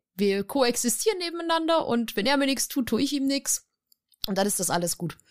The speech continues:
Ich kann sagen, das ist auch das Beste, was man machen kann, als sich darauf zu fixieren oder versuchen, da irgendwie, keine Ahnung, Kameras aufstellen oder irgendwie sowas zu machen. Das lernt man ja auch bei Horrorfilmen, dass man das nicht machen soll.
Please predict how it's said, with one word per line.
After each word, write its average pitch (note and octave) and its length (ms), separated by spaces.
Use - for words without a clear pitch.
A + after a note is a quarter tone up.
Ich A3 120
kann C#4+ 180
sagen, C4+ 220
das A#3 100
ist B3 100
auch A3 100
das A#3 140
Beste, A3+ 260
was G#3 100
man G3+ 120
machen F#3 240
kann, E3 240
als F#3 160
sich - 160
darauf F#3 200
zu - 140
fixieren G3+ 420
oder F3+ 120
versuchen, F#3 480
da E3+ 120
irgendwie, F3+ 520
keine D#3+ 260
Ahnung, E3 460
Kameras E3 520
aufstellen D#3+ 500
oder D3+ 140
irgendwie D#3 180
sowas D#3+ 340
zu E3+ 120
machen. E3+ 340
Das - 120
lernt F#3 140
man F#3 100
ja D3+ 60
auch - 80
bei F#3 100
Horrorfilmen, E3+ 460
dass E3+ 140
man F3+ 100
das F3+ 160
nicht F#3+ 160
machen G#3 240
soll. F#3+ 240